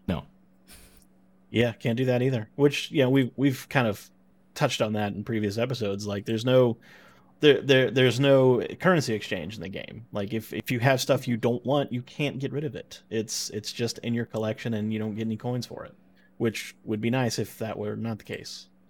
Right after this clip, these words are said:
Speaker 1: Yeah, base portrait, that's not, that's not the way to go there. Um, I'm just gonna put my foot down on that one. But I am, I am glad they're
Speaker 2: <laughs> Yeah.
Speaker 1: trying to be nice and give the player base something,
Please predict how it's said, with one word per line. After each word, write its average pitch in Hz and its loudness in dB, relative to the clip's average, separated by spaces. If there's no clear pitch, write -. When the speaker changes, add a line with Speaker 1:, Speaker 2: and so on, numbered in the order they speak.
Speaker 1:
Yeah, 87 -4
base 110 -4
portrait, 107 -2
that's 104 -2
not, 98 -2
that's 107 -2
not 95 -2
the 104 -4
way 101 -2
to 98 -4
go 98 -2
there. 95 -4
Um, 87 -2
I'm 101 -2
just - -6
gonna 71 -6
put 98 -6
my 87 -14
foot 98 -2
down 80 -6
on 78 -6
that 82 -4
one. - -12
But 147 4
I 107 2
am, 113 4
I 107 4
am 117 2
glad 101 2
they're 95 2
Speaker 2:
<laughs> - -
Yeah. 87 -4
Speaker 1:
trying 92 0
to 87 -2
be 92 0
nice 87 -2
and 90 -2
give 90 -2
the 90 -6
player 87 0
base 87 -2
something, 87 -4